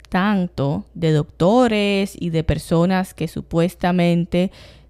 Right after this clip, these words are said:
tienen estudios en el tema? ¿Por qué escuchamos tanto decir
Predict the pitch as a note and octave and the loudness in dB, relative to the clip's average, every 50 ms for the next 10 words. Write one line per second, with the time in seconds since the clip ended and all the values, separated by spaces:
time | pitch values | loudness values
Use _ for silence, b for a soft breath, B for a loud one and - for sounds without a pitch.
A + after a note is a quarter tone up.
0 | B - - G3 F3 F3 F3 F3 F#3 F#3 F#3 F#3 F#3 - - - F3 - - - | B -10 -4 0 2 2 4 4 2 2 2 2 0 -2 -2 -4 -4 -4 -6 -6
1 | - G3 G#3 A3 A3+ A3+ G#3 G3 F#3 F3 F3+ F3+ F#3 - - E3+ E3+ D#3+ D#3+ - | -2 0 2 2 4 4 4 6 6 8 6 6 4 2 -2 -2 -2 -2 -2 -2
2 | - F3 E3 D#3 D3+ D3 D#3 F#3 - - - - - F3+ F3 - F#3+ A3 - C#4 | 0 0 0 2 0 0 -2 -4 -6 -10 -10 -4 -2 -2 0 0 0 -2 0 0
3 | C4+ - C4+ C4 C4 B3 - - A#3+ A#3 A#3 A#3 - A#3 A#3 A#3+ - - - G3 | 0 2 2 2 2 2 0 0 0 0 0 0 0 -2 -2 -4 -6 -12 -8 -2
4 | F#3 F3+ F#3+ - - - A3+ A#3 A3 G#3 G#3+ | -2 -2 -2 -2 -2 0 2 4 4 2 2